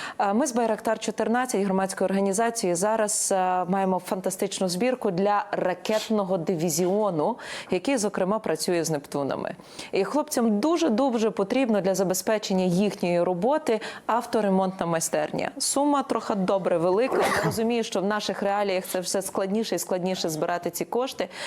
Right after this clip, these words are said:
Дев'ятсот двадцять чотири тисячі гривень, але сто тисяч ми вже зібрали на День вишиванки. Зараз в нас на сторінці і Байрактару, і в мене,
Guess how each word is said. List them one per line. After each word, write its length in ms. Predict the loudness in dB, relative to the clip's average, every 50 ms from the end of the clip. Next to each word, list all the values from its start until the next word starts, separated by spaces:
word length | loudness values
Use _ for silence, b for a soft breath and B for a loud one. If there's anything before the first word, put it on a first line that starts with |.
| B B B B
Дев'ятсот 420 | 0 0 0 0 0 0 -2 0 0
двадцять 360 | 0 0 0 -2 -4 -4 -4
чотири 320 | -6 -4 -2 0 0 0
тисячі 420 | -2 -2 -4 -4 -4 -6 -4 -4 -2
гривень, 480 | -2 0 0 0 0 0 0 -2 -2 B B B B B B B
але 560 | 0 0 2 2 2 2 2 2 2 0 -2 -4 -10 -18 -20 -20 -20 -20 -20 -12 -12 -6 -4
сто 220 | -4 -2 0 0 0
тисяч 360 | 2 0 0 2 0 2 2
ми 120 | 2 2
вже 140 | 4 2 2
зібрали 500 | 2 2 2 2 2 4 4 4 4 4
на 120 | 2 2
День 200 | 2 2 0 0
вишиванки. 680 | 0 0 0 0 0 0 0 0 0 -4 -2 -4 -4 -4 -4 B B B B B B -2
Зараз 560 | 0 2 2 2 2 2 2 0 0 0 0
в 40 | 2
нас 340 | 2 2 0 0 0 -2
на 80 | -2 -2
сторінці 540 | -2 -2 -2 0 0 2 2 0 0 0 0
і 60 | 0
Байрактару, 580 | 2 2 0 0 -2 -2 -2 0 0 2 2 0
і 160 | 0 0 0
в 80 | 2 2
мене, 400 | 2 2 2 2 2 2 0